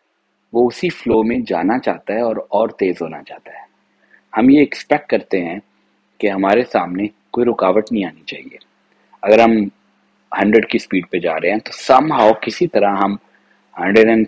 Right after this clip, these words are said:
ट्वेंटी की स्पीड पे जा सके, थर्टी की स्पीड पे जा सके, स्पीड बढ़ाना चाहते हैं, तेजी से जाना चाहते हैं। ये भी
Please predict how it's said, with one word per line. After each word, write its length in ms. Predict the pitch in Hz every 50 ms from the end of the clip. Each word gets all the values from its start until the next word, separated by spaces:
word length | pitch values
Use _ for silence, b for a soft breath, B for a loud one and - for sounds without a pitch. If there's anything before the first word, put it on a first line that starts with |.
| -
ट्वेंटी 320 | - 117 117 123 - 135 117
की 120 | - 101
स्पीड 280 | - - - 90 82 -
पे 120 | - 85
जा 180 | 78 80 76 -
सके, 280 | - - - - 80
थर्टी 440 | - - _ _ - - 117 123 131
की 160 | - - 107
स्पीड 260 | - - - 85 82 - -
पे 80 | 82
जा 140 | 80 78 71
सके, 300 | - - - - - - _ _ _ _ _ _ _ _ _ _
स्पीड 320 | - - - 131 135 135 -
बढ़ाना 420 | 123 117 104 92 98 107 117 117
चाहते 380 | - - 98 92 - - - 71
हैं, 140 | 69 65 -
तेजी 440 | - _ - 110 117 117 127 143
से 160 | 135 - 135 117
जाना 320 | 101 92 90 90 92 87
चाहते 360 | 82 - 85 73 73 - -
हैं। 160 | 71 62 - _ _ _ _ _ _ _ _ _ _ _ _ _ _ _ _ - 104 - -
ये 200 | 117 135 160 170
भी 460 | 160 - - 131 143 175 190 170 156